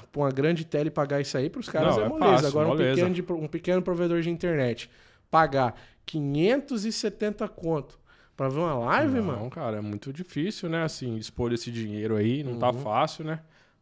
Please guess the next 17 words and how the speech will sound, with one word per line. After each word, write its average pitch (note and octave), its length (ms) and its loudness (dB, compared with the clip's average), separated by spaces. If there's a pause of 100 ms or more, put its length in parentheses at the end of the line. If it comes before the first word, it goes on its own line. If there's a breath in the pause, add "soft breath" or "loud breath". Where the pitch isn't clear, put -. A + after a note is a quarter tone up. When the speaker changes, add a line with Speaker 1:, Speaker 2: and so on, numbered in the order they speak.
Speaker 2:
Atual A#2 600 0 (240)
momento B2 480 2
que C3 60 -6
a A#2 40 -2
gente A#2+ 160 -4
tá - 120 0
passando A2+ 460 -2
aí A#2+ 80 2
no, A2+ 200 -4
no A2+ 160 -10
país, A2+ 480 -2
tudo B2+ 220 -8
caro, C#3+ 500 0 (420 soft breath)
não G#2 160 -4
dá B2+ 60 2
Speaker 1:
Né? - 80 0
Speaker 2:
não. D3 220 0